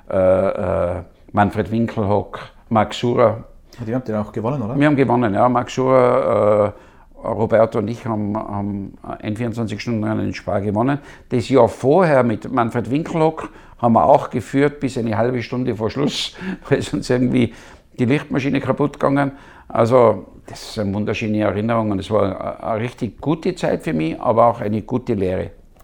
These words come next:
Speaker 2: Du hast gesagt, das war dein Auto, da warst du unschlagbar, weil er auch so schwer war. War
Speaker 1: Ich war nicht unschlagbar, aber ich, ich
Speaker 2: Oder?
Speaker 1: war schon am Maßstab mit dem
Speaker 2: Ja.
Speaker 1: Ding, ja.
Speaker 2: Du hast gesagt, der, der, weil er auch so schwer, das hat dir gelegen, ist es, weil du bist ja körperlich nicht der, der typische Rennfahrer, du bist ja schon eher größer und stämmiger.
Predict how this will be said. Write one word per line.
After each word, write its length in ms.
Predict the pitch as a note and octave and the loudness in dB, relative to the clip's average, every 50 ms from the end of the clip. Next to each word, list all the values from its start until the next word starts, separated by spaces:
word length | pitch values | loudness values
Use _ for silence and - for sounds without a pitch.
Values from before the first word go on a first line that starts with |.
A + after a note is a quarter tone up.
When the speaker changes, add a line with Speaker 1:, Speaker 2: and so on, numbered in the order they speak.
| - - | -20 -16
Speaker 2:
Du 40 | - | -14
hast 120 | G#2+ G2+ - | -14 -12 -10
gesagt, 480 | A2+ G#2 A#2 A#2 A#2 - - - - | -6 -2 -2 -2 -2 -4 -12 -12 -10
das 140 | A2 - - | -10 -4 -2
war 200 | G#2+ G#2+ G#2+ - | 0 0 0 -2
dein 240 | - - G#2 G#2 G#2 | -4 -4 -4 -4 -4
Auto, 460 | - G#2 G#2+ B2 - - D3 D3+ D3 - - - - - - - - | -4 -4 -4 -4 -6 -8 -8 -8 -8 -12 -20 -20 -20 -20 -20 -16 -6
da 100 | - G#2 | -2 0
warst 180 | G#2+ G#2+ - - | 0 0 0 -4
du 60 | A#2+ | -10
unschlagbar, 340 | A#2 G2 A#2 A2+ A2+ B2+ G#2+ | -6 -2 -2 0 0 0 0
weil 120 | G#2+ G#2+ | 0 0
er 80 | F#2+ F2+ | 0 -2
auch 80 | - - | -4 -6
so 80 | - | -10
schwer 340 | - - - A2+ A2 B2 A2+ | -14 -10 -6 -4 -2 -2 -2
war. 180 | G#2 F#2 - - - - - - - | -4 -4 -8 -10 -18 -20 -20 -12 -2
War 140 | - G#2+ A#2 | 0 2 2
Speaker 1:
Ich 60 | - | 4
war 80 | A2+ A2 | 4 4
nicht 120 | A#2 C3+ D3 | 4 6 6
unschlagbar, 460 | D#3+ C#3 G2+ C#3 B2 A2 A#2 A#2 A2 | 4 4 6 4 4 6 6 6 6
aber 240 | G#2+ G#2 G#2+ A2 - | 6 6 4 4 0
ich, 140 | B2 A#2+ | -6 -6
ich 60 | A2+ - | -4 -4
Speaker 2:
Oder? 120 | A#2+ A2 | -4 -2
Speaker 1:
war 280 | G#2+ A2+ A#2 B2 A#2 A2 | 0 2 2 2 2 0
schon 400 | G2+ - - B2+ B2+ B2+ C3 B2 | -4 -4 -2 0 2 4 4 4
am 80 | A#2 A2+ | 4 2
Maßstab 340 | G#2 G2 - - A2+ F#2 | 0 -2 -2 -4 -4 -4
mit 160 | - F#2 - - | -4 -8 -8 -6
dem 80 | F#2 | -6
Speaker 2:
Ja. 60 | E2+ | -4
Speaker 1:
Ding, 180 | E2 G2+ F2 E2 | -4 -4 -6 -4
ja. 180 | F2 G2 G#2+ G#2+ - - - - _ _ - _ _ - - - - | -4 -4 -6 -6 -10 -20 -20 -20 _ _ -20 _ _ -20 -18 -10 -8
Speaker 2:
Du 40 | - | -8
hast 120 | - - | -6 -4
gesagt, 140 | - A#2+ - | -6 -4 -4
der, 80 | A2 | -4
der, 220 | G2+ G2 - A#2 G2+ | -6 -6 -8 -6 -4
weil 120 | G#2+ A2 G#2+ | -2 -2 -2
er 140 | - - | -4 -6
auch 140 | G#2 G2+ - | -10 -10 -10
so 160 | - - - | -12 -10 -10
schwer, 320 | G#2+ - - G#2 G#2+ B2+ C#3+ | -10 -8 -2 0 2 2 2
das 100 | C#3 A#2+ | 2 0
hat 120 | B2 A2 | -4 -6
dir 80 | A#2 A2 | -4 -4
gelegen, 260 | G#2+ G#2+ B2+ B2+ B2+ | -2 -2 -2 -2 -4
ist 100 | B2 - | -4 -6
es, 140 | B2 A2+ A#2 | -6 0 2
weil 100 | A2+ A2 A2 | 2 2 2
du 80 | A#2 | 0
bist 180 | A#2+ C3+ - - | -4 -4 -2 -2
ja 60 | A2 | -4
körperlich 580 | G2+ - A#2+ B2+ B2 C3+ B2 B2+ B2 - - - | -2 0 0 0 0 0 -2 -2 -4 -6 -8 -8
nicht 400 | C3 B2+ - - - - - A#2 | -8 -8 -8 -10 -20 -14 -8 -4
der, 160 | G#2+ G#2 G#2 | -4 -4 -4
der 200 | G#2 - A2 G#2 | -4 -6 -6 -6
typische 360 | - C#3+ B2+ A#2+ G2+ G#2+ G2 | -6 -6 -8 -8 -6 -4 -2
Rennfahrer, 360 | A2 A#2 A2 - - - - | -2 -4 -4 -8 -10 -10 -10
du 60 | G2 | -10
bist 140 | F#2 G#2+ - | -12 -12 -10
ja 80 | - G2 | -10 -8
schon 160 | - A2 - | -8 -8 -6
eher 160 | F#2+ A2 G#2 | -4 -4 -2
größer 380 | G2+ G2+ G#2 A2+ A#2+ B2+ C3 A#2 | -2 -2 -2 -2 0 0 -2 -2
und 100 | G#2+ G2+ | -2 -2
stämmiger. 420 | - G#2 G#2 B2 C3+ C3 C#3+ C#3 | -2 -2 0 0 0 0 -2 -4